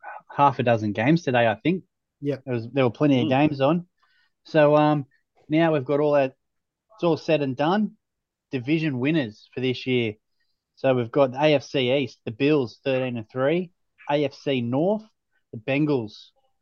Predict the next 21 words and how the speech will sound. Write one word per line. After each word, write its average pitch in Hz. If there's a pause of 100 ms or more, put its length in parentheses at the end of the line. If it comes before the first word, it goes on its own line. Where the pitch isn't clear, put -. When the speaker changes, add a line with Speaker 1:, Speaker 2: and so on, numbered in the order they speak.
(280)
Speaker 1:
twelve 135
and 117
four. 131
They 135 (360)
pumped 123 (640)
the 117
old 107
Ravens 120
today. 117 (1000)
Um, 123 (320)
A 147
F 139
C 131
South, 123 (400)
Jaguars. 123 (500)
They, 127 (200)
they've 127
taken 127
that 117
out, 127
nine, 120